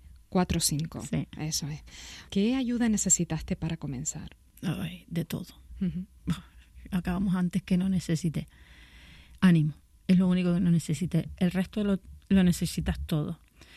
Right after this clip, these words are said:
Speaker 2: Tú partes de una idea, en una crisis económica, en el que tú dices, "Bueno, voy a coger un colegio". No lo vamos a nombrar aquí, ¿vale? Pero yo cogí un primer colegio concertado y dije, "Me voy a arriesgar". Diseñé dos o tres talleres, porque la verdad es que solo diseñé dos o tres,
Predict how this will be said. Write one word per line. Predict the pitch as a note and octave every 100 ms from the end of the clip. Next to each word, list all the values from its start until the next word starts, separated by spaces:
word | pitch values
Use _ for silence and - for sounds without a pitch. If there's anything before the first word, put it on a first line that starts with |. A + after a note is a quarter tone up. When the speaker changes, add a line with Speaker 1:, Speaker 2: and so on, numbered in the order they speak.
| - -
Speaker 2:
Tú | G#3+
partes | F#3+ F3+ F#3+
de | F#3+
una | F3 D#3+
idea, | E3 G#3+ B3+
en | G3+
una | D#3 D3+
crisis | D#3+ - D3
económica, | E3 - E3 A3 B3 B3+ C4+ A3
en | F3
el | E3+
que | E3
tú | D#3 F3
dices, | E3+ -
"Bueno, | F3 D#3 D#3
voy | F3
a | A3
coger | G#3+ F#3+ F#3+
un | G3
colegio". | - D#3+ C#3+ - - -
No | F#3+
lo | G3+
vamos | A3 G#3
a |
nombrar | G3+ F#3 F3+ E3+
aquí, | - C3+
¿vale? | F3 A3 - - - - - - -
Pero | F3+
yo | F3 F3
cogí | G3 G#3
un | G3
primer | F#3+ F#3 F#3+
colegio | G#3 G#3 A#3 -
concertado | G3+ E3+ E3 D3+ D3 C#3+ D3 -
y | F3+
dije, | E3+ D#3+ D3+ - - - _ -
"Me | F#3+ F#3 F#3
voy | F#3
a |
arriesgar". | E3+ D#3+ E3+ D3+ - - - - -
Diseñé | F3 F#3+ - F3+ F#3 F3+ F3+ F3 - _ -
dos | F#3 F#3
o | F#3
tres | F3+ E3+
talleres, | F3 F#3 D#4 -
porque | - F3+
la | E3
verdad | D#3+ E3
es | D#3+
que | F3
solo | - D#3+
diseñé | D#3+ E3 - E3+
dos | E3 E3
o |
tres, | - A#3